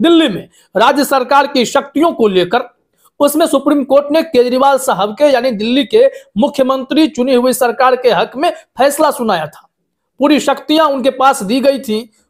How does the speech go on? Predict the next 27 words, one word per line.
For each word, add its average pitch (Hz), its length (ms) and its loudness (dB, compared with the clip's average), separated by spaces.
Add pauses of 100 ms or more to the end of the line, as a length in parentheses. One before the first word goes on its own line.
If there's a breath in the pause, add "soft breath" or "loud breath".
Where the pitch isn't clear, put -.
कुछ 269 160 0
को 233 140 0
छोड़ 214 300 -2
करके, - 320 -12 (720 soft breath)
लेकिन 254 500 2
ऐसे 254 320 2
में 233 240 0
वहां 202 340 0 (500)
केंद्र 254 240 0
सरकार 247 540 0
ने 302 220 0 (140)
अध्यादेश 214 600 0
लाकर 208 460 0 (680)
सब 262 220 -4
कुछ 247 160 0
पलट 180 280 -4
दिया - 460 -20 (420)
और 233 140 0
उस 294 220 -2
वक्त 330 220 0
भी 269 160 2
मामला 269 360 0
संविधान 247 500 0 (100)
पीठ 277 160 -4
से 277 200 0
गया 226 220 0
था 190 320 -4